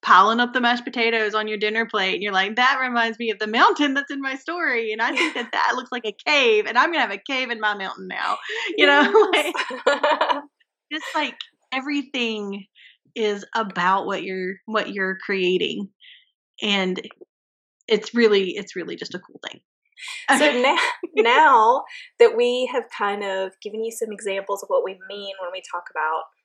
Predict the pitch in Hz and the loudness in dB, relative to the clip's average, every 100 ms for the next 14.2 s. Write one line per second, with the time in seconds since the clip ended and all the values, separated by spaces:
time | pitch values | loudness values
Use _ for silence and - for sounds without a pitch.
0 | _ - 185 - - 277 196 - 190 220 | _ -10 -8 -8 -8 -8 -8 -8 -10 -10
1 | - - 247 - - 262 190 180 175 175 | -14 -20 -16 -12 -2 0 0 -4 -10 -12
2 | 214 _ - - - _ _ _ - - | -14 _ -20 -20 -20 _ _ _ -10 -2
3 | 247 269 311 339 339 320 285 226 175 - | 4 6 6 4 -6 -8 -6 -4 -4 -4
4 | - _ _ _ _ _ 104 196 - - | -14 _ _ _ _ _ -6 -6 -4 -8
5 | - 185 175 165 - - 196 _ _ _ | -8 -10 -8 -8 -8 -14 -20 _ _ _
6 | _ _ _ _ _ - 202 214 240 240 | _ _ _ _ _ -14 -8 -2 -2 -2
7 | - 330 339 - - 240 240 226 208 190 | -8 -6 -6 -4 2 2 2 -2 -4 -4
8 | 165 165 160 - - 190 185 190 175 175 | -4 -4 -8 -8 -8 -8 -10 -14 -14 -16
9 | _ _ - 202 226 233 226 - 180 - | _ _ -14 -2 6 8 8 2 -6 -6
10 | 185 170 170 170 175 196 202 202 - - | -8 -6 -6 -6 -6 -8 -8 -10 -14 -14
11 | _ _ _ _ - 175 170 82 - _ | _ _ _ _ -12 -6 -4 -6 -8 _
12 | _ _ _ _ _ - 214 202 185 175 | _ _ _ _ _ -20 -14 -12 -10 -8
13 | 175 170 170 - - - - - - _ | -8 -10 -10 -10 -12 -16 -20 -18 -18 _
14 | - - | -20 -20